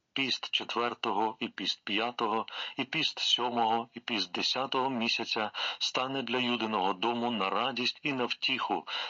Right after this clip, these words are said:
та на веселі свята, але правду та мир кохайте». Так говорить Господь Саваот. «Ще прийдуть народи та мешканці численних міст,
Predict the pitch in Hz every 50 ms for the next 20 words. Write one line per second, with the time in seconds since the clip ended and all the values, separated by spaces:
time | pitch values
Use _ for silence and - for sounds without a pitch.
0 | - - 120 107 104 104 101 104 101 - - 139 139 135 127 - - - 113 120
1 | 127 117 - - - 87 78 - - _ _ _ _ _ _ _ _ - 110 95
2 | 92 95 - - 104 117 131 139 127 123 117 135 127 - - 143 147 143 127 113
3 | 110 107 101 - - - 117 98 - - 107 98 85 82 - - 90 - - -
4 | _ _ _ _ _ _ _ _ _ _ _ _ _ _ _ _ - 123 131 120
5 | - - 139 139 117 123 123 123 123 123 - 120 131 - - - - 104 98 -
6 | - - 107 95 101 101 92 90 87 82 - - - _ _ _ _ _ _ _
7 | _ _ - - - - 117 - - 135 156 156 143 143 143 - 127 123 123 127
8 | 139 135 127 110 92 90 90 - - 110 104 107 120 123 123 - - 135 131 123
9 | - - 131 - - - - - - 123 131 135 135 135 135 127 - - 127 123
10 | 107 87 - - - - -